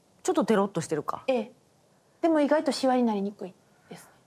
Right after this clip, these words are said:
Speaker 1: そうか。そういうのを一目惚れにするし、可愛いのも一目惚れするよね。いろいろあるんやね、好きなの、好みがね。
Speaker 2: ええ。
Speaker 1: うん。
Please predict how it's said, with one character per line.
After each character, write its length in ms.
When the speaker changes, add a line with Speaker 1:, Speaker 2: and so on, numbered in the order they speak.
Speaker 1:
そ 180
う 60
か。 240
そ 240
う 40
い 80
う 140
の 200
を 60
一 160
目 100
惚 120
れ 60
に 60
す 100
る 80
し、 100
可 240
愛 140
い 20
の 140
も 80
一 120
目 100
惚 120
れ 60
す 120
る 80
よ 80
ね。 260
い 100
ろ 140
い 20
ろ 160
あ 40
る 100
ん 40
や 80
ね、 140
好 80
き 100
な 120
の、 180
好 180
み 100
が 100
ね。 200
Speaker 2:
え 100
え。 200
Speaker 1:
う 40
ん。 320